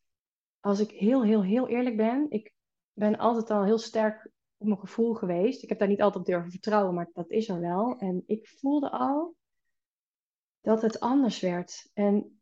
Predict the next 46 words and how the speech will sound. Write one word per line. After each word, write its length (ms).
gek 320
genoeg, 440
ik 140
ben 140
in 80
de 120
tijd 320
dat 160
ik 280
zwanger 420
was, 140
ging 140
ik 60
best 160
wel 80
vaak 240
op 100
de 80
weegschaal 520
staan. 420
Ik, 160
ik 160
weet 160
niet 120
zo 100
goed 160
waarom, 320
maar 120
ineens 260
zag 160
ik 100
mijn 160
gewicht 440
ook 160
weer 100
afnemen 400
voor 180
die 100
twaalf 320
weken 300
echt. 200
Want 120
ik 60
heb 120
natuurlijk 340
nooit 520